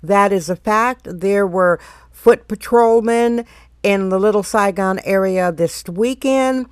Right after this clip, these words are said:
I am noticing in my district of the Tenderloin and where I'm walking around, I am seeing less encampments. They are cleaning out that big fentanyl concentration camp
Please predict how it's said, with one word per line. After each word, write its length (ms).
I 220
am 340
noticing 720
in 340
my 480
district 680
of 220
the 80
Tenderloin 680
and 160
where 140
I'm 160
walking 260
around, 280
I 180
am 160
seeing 520
less 460
encampments. 1000
They 340
are 180
cleaning 420
out 200
that 200
big 200
fentanyl 680
concentration 840
camp 460